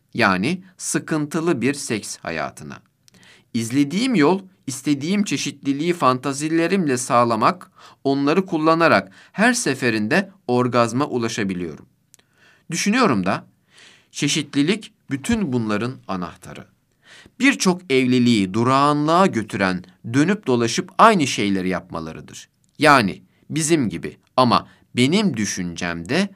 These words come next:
her seferi çok farklı. Sayfa seksen beş. Bunu ağır ağır gerçekleştiriyorum.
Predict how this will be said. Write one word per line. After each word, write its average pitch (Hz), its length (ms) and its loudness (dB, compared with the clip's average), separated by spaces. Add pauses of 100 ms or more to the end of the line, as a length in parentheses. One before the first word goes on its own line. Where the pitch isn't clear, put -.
her 131 300 2
seferi 107 640 -6 (120)
çok 92 260 -6
farklı. - 460 -10 (1300)
Sayfa 113 720 0
seksen 101 600 -4
beş. - 360 -10 (1300)
Bunu 226 340 2 (100)
ağır 220 420 4
ağır 104 420 0
gerçekleştiriyorum. 90 1080 -6